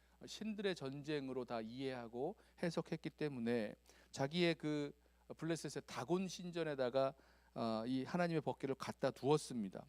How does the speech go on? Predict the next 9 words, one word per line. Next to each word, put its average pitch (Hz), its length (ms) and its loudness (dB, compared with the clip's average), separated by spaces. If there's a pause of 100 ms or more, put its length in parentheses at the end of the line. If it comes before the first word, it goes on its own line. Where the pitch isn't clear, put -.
(140)
이겼다는 165 640 4
거죠. 135 360 -8 (120)
그리고 156 340 -6 (240)
하나님의, 175 680 -2 (340)
하나님이 165 720 -2 (160)
어떤 147 300 -4
의미에서는 131 640 -6
그 131 120 -12
다곤의, 165 760 0